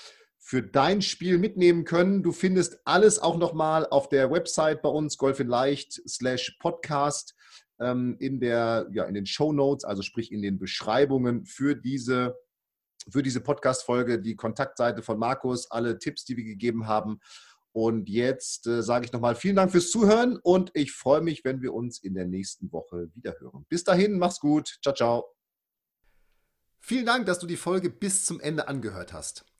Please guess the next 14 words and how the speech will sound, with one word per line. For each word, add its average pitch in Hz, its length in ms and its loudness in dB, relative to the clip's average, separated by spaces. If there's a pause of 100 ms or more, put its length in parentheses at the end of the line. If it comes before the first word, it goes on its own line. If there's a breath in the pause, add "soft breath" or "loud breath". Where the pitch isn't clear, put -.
(280)
Und 170 360 0
wie 135 220 -10
immer 190 400 0
freuen 175 560 0
wir 143 120 0
uns 151 400 -4
über 131 460 -6
ehrliche 160 520 -4
Bewertungen 131 720 -4
auf 98 220 -12
iTunes 120 680 -8
zu - 420 -10
unserem 113 400 -10
Podcast. - 580 -20